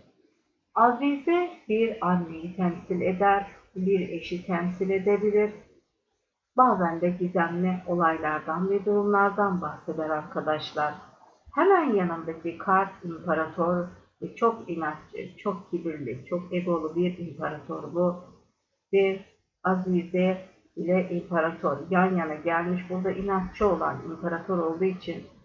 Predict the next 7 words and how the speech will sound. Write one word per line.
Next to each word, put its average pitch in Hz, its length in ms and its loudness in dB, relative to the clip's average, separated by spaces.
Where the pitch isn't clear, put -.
bir 247 60 -4
şekilde 160 560 -4
söyleyeceğim 156 640 -4
arkadaşlar. 160 760 -4
Bunların 202 520 0
ikisinden 196 800 0
biri 160 240 -4